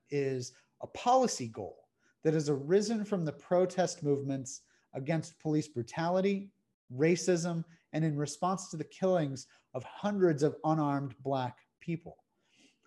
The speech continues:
Let's explore what defunding the police entails beyond its position as a political buzzword,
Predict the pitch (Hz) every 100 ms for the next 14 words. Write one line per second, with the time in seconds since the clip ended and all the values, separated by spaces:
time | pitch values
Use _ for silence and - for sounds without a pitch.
0 | _ - 208 339 - - - 190 208 147
1 | 135 131 139 139 139 127 151 196 208 202
2 | 185 180 160 156 156 160 151 - 131 -
3 | 180 185 113 110 - _ _ - 180 185
4 | 240 247 247 190 160 - 160 156 175 -
5 | 160 143 - - - _ 139 151 - 170
6 | 160 160 127 139 135 98 80